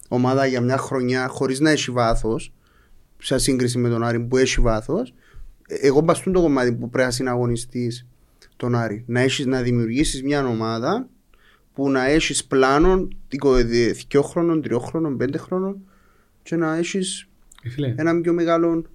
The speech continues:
Speaker 2: το θέμα, το θέμα είναι να μπαίνει. Είσαι Κύπρος. Εντάξει, να το πάμε και που πιστεύω εγώ είναι το πιο σωστό να πάρεις. Η Κύπρος είναι ένα νησί το οποίο έχει, που θωρούν ποδόσφαιρο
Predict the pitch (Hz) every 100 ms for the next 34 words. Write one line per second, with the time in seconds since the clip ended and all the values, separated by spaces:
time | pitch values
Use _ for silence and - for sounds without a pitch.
0 | - - 120 127 131 143 - 110 127 127
1 | 143 107 95 - _ - _ - - -
2 | - - - - 123 151 151 156 - -
3 | _ _ - _ _ _ - 110 120 -
4 | 127 113 107 120 139 143 135 107 - -
5 | - - 120 123 131 123 - 120 120 -
6 | 123 110 117 127 127 120 - 120 117 -
7 | 123 107 92 92 - - _ _ - _
8 | _ _ _ _ _ - 120 139 165 117
9 | 127 156 160 170 117 - 165 147 127 170
10 | 165 160 156 165 160 156 139 - _ _
11 | _ _ _ _ _ _ _ _ - -
12 | _ _ 127 120 139 135 147 143 151 143
13 | 131